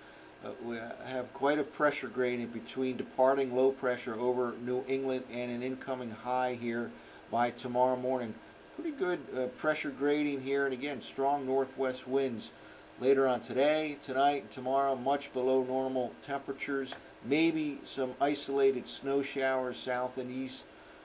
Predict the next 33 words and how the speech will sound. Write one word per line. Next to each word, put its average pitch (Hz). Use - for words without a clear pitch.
of 123
the, 117
uh, 110
Appalachian 120
Mountains 123
over 123
the 120
next 120
twenty-four 123
to 110
thirty-six 120
hours 117
or 110
so. 113
Then 180
things 220
get 175
a -
little 165
bit 180
s-, -
uh, 135
calm, 143
calmer 147
by 131
the 127
time 131
we 127
get 127
into 120
midweek. 131
Still -
cold, 156